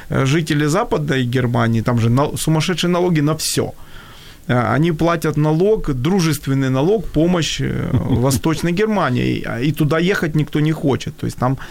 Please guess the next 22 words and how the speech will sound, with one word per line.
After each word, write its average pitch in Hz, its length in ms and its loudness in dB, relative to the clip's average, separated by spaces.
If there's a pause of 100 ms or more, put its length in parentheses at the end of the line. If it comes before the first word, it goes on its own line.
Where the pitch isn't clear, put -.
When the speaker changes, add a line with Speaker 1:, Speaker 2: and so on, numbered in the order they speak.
(180)
Speaker 1:
как 123 160 -2
бы 123 140 2
вот 127 160 0
этот 120 220 0
отпечаток - 600 -2
совка, 190 520 -2
который - 240 -4
Speaker 2:
Хорошо 127 340 2
звучит, 107 400 2
дружественный 107 840 2
налог. 95 300 4
Speaker 1:
Вот 92 60 2
так 160 200 0
он 190 100 0
и 202 40 0
называется, 226 600 0
дружественный, 160 600 0
как-то 175 280 -2
так 165 260 -2
они 147 160 2
мне 143 200 2
называли. 135 580 0